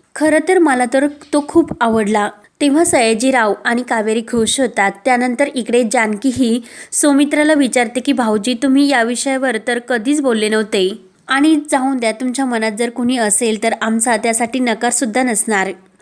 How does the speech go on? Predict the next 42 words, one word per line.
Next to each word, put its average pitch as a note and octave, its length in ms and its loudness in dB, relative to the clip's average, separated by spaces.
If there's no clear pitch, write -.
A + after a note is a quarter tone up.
पण F4 140 4
भाऊजी, C#4 360 2
तुम्ही D4 360 2
कधीच C#4+ 300 0
मला D4+ 200 4
काही D4+ 240 2
सांगितले A#3 480 0
नाही." A3+ 420 0
तेव्हा D#4+ 220 2
सौमित्र D4 500 2
म्हणतो C#4 320 4
की, C#4 60 2
"वहिनी, C4 400 2
मी C#4 120 2
तुला C#4+ 240 0
तेव्हा C4+ 360 0
सर्वत्र A#3 520 0
सांगणार A3+ 420 0
होतो A#3+ 480 -2
आणि C4 200 0
त्याच C4 340 -2
वेळेस C#4 300 0
ही A3+ 140 -4
सर्व A3+ 280 -4
गडबड A3 280 0
झाली." G#3 340 0
जानकी A3+ 340 0
विचारते A#3+ 440 0
की, B3+ 140 -6
"कसली C4 360 -4
गडबड?" G3+ 460 0
तेव्हा D4+ 240 2
सौमित्र C#4+ 480 2
म्हणतो C4 340 2
की, C4+ 80 0
"वहिनी, B3+ 360 0
जाऊन A3 320 0
दे, A#3 120 0
ते A#3+ 160 -2
सर्व B3 240 -2
आता B3+ 200 0
समजले." G#3 600 -2